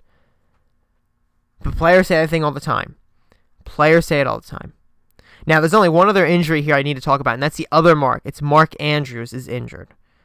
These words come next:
Limited, limited, limited. Wednesday, I'm sorry, Tuesday, Wednesday, Thursday. Limited, limited, limited with an ankle injury. Now, if Mark, if both Marks don't play,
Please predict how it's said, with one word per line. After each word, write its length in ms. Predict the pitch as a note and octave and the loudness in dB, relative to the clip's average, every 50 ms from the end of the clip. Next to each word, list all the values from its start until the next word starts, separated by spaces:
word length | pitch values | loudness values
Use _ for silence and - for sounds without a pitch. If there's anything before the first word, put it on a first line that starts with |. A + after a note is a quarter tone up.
| _ _ _ | _ _ _
Limited, 360 | - D3 D#3+ E3+ F3+ F3+ E3+ | -2 2 2 4 4 4 4
limited, 320 | D#3 D#3 D#3 D#3 D#3 D3 C#3 | 2 2 2 2 2 0 0
limited. 440 | C#3+ C#3+ C3 A#2+ A2 G#2+ A#2+ C3 | 0 0 0 0 -4 -6 -8 -8
Wednesday, 560 | C3+ B2+ C3+ D3+ D#3 D3 D3 C#3 C#3 C#3+ C#3+ - _ _ _ _ _ _ | -4 -2 -2 -2 0 0 0 0 0 0 -4 -8 _ _ _ _ _ _
I'm 100 | - C#3+ | -10 -8
sorry, 200 | C#3 - C3+ B2 | -4 -4 -4 -4
Tuesday, 280 | - - D#3 D3 D#3 C#3+ | -4 -8 -4 0 0 2
Wednesday, 260 | C#3 C#3 C#3+ C3+ A#2+ | 2 2 2 0 -2
Thursday. 520 | - - A#2+ A#2 A#2 - - E2 E2 - - _ _ _ _ _ _ _ _ _ _ _ _ _ _ _ _ _ _ _ _ _ _ _ | -2 -2 -4 -4 -4 -6 -10 -14 -14 -14 -18 _ _ _ _ _ _ _ _ _ _ _ _ _ _ _ _ _ _ _ _ _ _ _
Limited, 420 | - C3 C3 C3 B2+ B2 B2+ C3 B2+ - _ | -4 -2 -2 0 0 -2 -4 -6 -8 -14 _
limited, 440 | - A#2 A2+ A2+ A2+ A2 A2 A#2 A#2+ _ _ | -10 -10 -8 -8 -8 -8 -10 -10 -12 _ _
limited 440 | - A2+ A2+ A2 G2+ G#2+ G#2+ A#2 C3+ | -12 -12 -10 -10 -10 -10 -12 -10 -10
with 140 | B2 - | -10 -10
an 120 | - A2+ - - | -10 -12 -12 -14
ankle 320 | G#2+ A#2 A2+ G2+ - - | -14 -14 -14 -14 -16 -16
injury. 480 | - G#2+ A2 - - - - - C3+ _ _ _ _ _ _ _ _ _ _ - - _ _ _ _ _ _ _ _ _ _ _ | -16 -18 -18 -18 -18 -18 -20 -20 -20 _ _ _ _ _ _ _ _ _ _ -20 -20 _ _ _ _ _ _ _ _ _ _ _
Now, 220 | D3 D#3 D3+ D#3 | -2 2 2 2
if 80 | D#3 D#3 | 2 2
Mark, 280 | E3+ F#3 G#3 A3 - - - _ _ _ _ | 4 6 6 4 4 0 -10 _ _ _ _
if 120 | - D#3+ - - _ | -8 -8 -8 -8 _
both 260 | - F3+ G3 A3 A3+ F#3+ | 4 6 8 8 6 4
Marks 360 | F3+ E3+ F3 F#3 F#3+ F#3 - | 4 4 6 6 6 4 0
don't 300 | D#3 D3 D#3+ D#3+ D#3+ - | 0 0 0 0 0 -2
play, 480 | - - C#3+ C3+ A#2 - - - - | -6 -4 -4 -4 -4 -4 -10 -18 -20